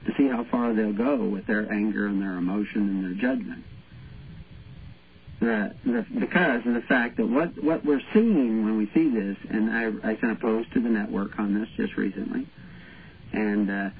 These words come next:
if you, you wanna go join the network and ask them about the, uh, the post on, uh, uh, uh, drowning the faithful, uh, somebody probably still has a copy. I probably still have a copy,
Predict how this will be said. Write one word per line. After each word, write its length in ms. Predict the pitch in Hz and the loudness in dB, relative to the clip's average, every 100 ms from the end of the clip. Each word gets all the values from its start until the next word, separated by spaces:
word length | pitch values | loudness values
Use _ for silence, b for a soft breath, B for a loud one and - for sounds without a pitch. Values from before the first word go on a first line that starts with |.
| B B B 113 | B B B -2
if 200 | - 107 | 0 2
you, 440 | 110 107 101 98 - - | 4 4 2 -2 -4 -2
you 80 | 107 | 0
wanna 220 | 104 104 | 0 2
go 140 | 107 | 0
join 320 | 104 110 110 | 2 2 2
the 60 | 101 | 2
network 400 | 101 - 117 110 | 2 0 -2 -2
and 80 | 98 | 0
ask 260 | 101 110 | 0 0
them 120 | 113 107 | 0 0
about 360 | 101 107 104 | 0 -2 -2
the, 400 | 107 101 101 95 | 0 0 0 -2
uh, 20 | 90 B B B B B B | -6 B B B B B B
the 100 | 98 | -2
post 380 | - 120 113 - | 0 0 -2 -2
on, 320 | 107 101 101 98 95 90 - B B B B B B - - | 0 2 0 0 -2 -4 -8 B B B B B B -12 -4
uh, 40 | |
uh, 460 | 104 101 98 92 - - - - - - - - - - 107 | -2 -2 -2 -4 -6 -8 -14 -16 -16 -16 -16 -16 -16 -8 -4
uh, 220 | 92 85 | -4 -4
drowning 600 | - 113 117 123 117 107 | -2 0 2 2 2 2
the 80 | 101 | 0
faithful, 540 | 110 107 104 110 117 - - - - - - - - - - - - - - - 120 | 0 0 -2 -4 -4 -6 -20 -20 -20 -18 -18 -18 -18 -16 -16 -16 -18 -18 -18 -10 -4
uh, 400 | 110 101 92 90 - - - - - 320 214 - - - | -2 -2 -2 -6 -8 -14 -16 -16 -4 0 0 0 -2 2
somebody 300 | 120 101 95 | 2 2 -2
probably 320 | 110 101 98 | -2 -2 -2
still 160 | 107 95 | -2 -4
has 140 | 98 | -4
a 80 | 92 | -4
copy. 340 | 95 90 85 | -6 -4 -4
I 100 | - | -4
probably 300 | - - - - | -6 -8 -8 -8
still 120 | - | -8
have 160 | - | -6
a 60 | - | -8
copy, 480 | - - - - | -8 -10 -8 -8